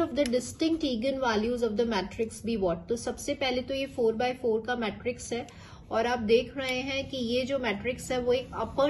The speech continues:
triangular matrix है। तो we have studied कि upper triangular matrix अगर होता है तो उसके जो diagonal elements होते हैं वो ही उसकी eigen values होती हैं। ये इसका eigen values हो गया, right?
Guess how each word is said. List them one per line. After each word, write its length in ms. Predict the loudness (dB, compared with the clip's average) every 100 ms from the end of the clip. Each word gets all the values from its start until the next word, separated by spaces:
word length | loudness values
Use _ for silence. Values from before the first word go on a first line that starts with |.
| 2
triangular 560 | 0 2 2 2 0 0
matrix 540 | 0 -2 -2 -4 -2
है। 140 | -2 -2
तो 80 | -2
we 140 | -2 -2
have 180 | -4 -4
studied 480 | -2 0 0 -2 -2
कि 60 |
upper 260 | -2 0 -2
triangular 520 | -2 -4 -2 0 0
matrix 460 | 0 -2 -2 -4 -2
अगर 180 | -2 0
होता 280 | 0 -2 -4
है 580 | -2 -4 -4 -12 -14 -12 -4
तो 60 | -2
उसके 300 | -2 -2 0
जो 160 | 2 2
diagonal 800 | 4 4 4 4 0 0 0 2
elements 500 | 2 2 0 -2 0
होते 220 | 0 0
हैं 160 | -2 0
वो 200 | 0 2
ही 140 | 2
उसकी 320 | 2 -2 -4 -2
eigen 220 | 0 2 2
values 380 | 0 2 2 2
होती 300 | 0 0 -4
हैं। 600 | -4 -8 -10 -10 -6 2
ये 120 | 2
इसका 240 | 2 -2
eigen 300 | 0 2 2 2
values 360 | 2 2 0
हो 60 | -2
गया, 200 | -4 -6
right? 260 | -2 -2